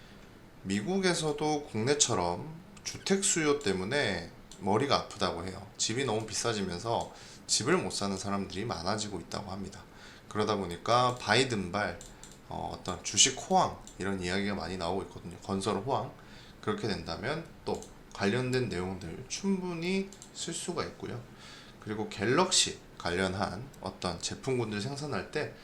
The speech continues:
또 금호석유 화학에서 만드는 뭐 후면, 전면 그런, 어, 부품들 또 많이 들어가고 있기 때문에 요번에 갤럭시 또 신모델 관련해서 이야기 나오고 있습니다. 그리고 또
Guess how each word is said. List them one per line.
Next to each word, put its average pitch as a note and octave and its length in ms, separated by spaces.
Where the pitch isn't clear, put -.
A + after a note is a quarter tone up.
또 G2 140
금호석유 A#2 480
화학에서 C3+ 720
만드는 E2+ 440
뭐 E2+ 100
후면, D#3 360
전면 G2 500
그런, F#2+ 420
어, F#2 180
부품들 A#2 500
또 F#2 80
많이 F2+ 300
들어가고 G#2 400
있기 - 240
때문에 F#2+ 500
요번에 G2 540
갤럭시 - 460
또 F#3+ 100
신모델 G#3 560
관련해서 F2+ 760
이야기 F2+ 340
나오고 E2 380
있습니다. - 440
그리고 F2 320
또 G2+ 220